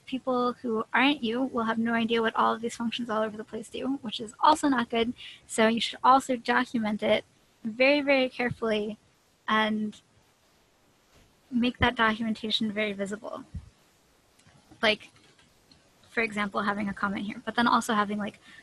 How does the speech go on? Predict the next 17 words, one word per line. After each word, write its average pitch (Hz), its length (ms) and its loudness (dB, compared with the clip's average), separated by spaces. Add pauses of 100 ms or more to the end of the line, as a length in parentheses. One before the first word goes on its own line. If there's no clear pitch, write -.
(120)
a 202 60 -10
full 220 260 -2
list 220 280 -4
of 202 80 -6
every 214 240 -4
function 202 400 -4
that's 196 260 -10 (140)
available, 220 640 -6 (180)
um, 262 440 -6 (540)
is - 240 -18 (1600)
nice 220 360 0
to 202 140 -4
have, - 200 -4 (120)
which - 200 -8
I 220 100 0
don't, - 280 -8 (720)
but - 200 -8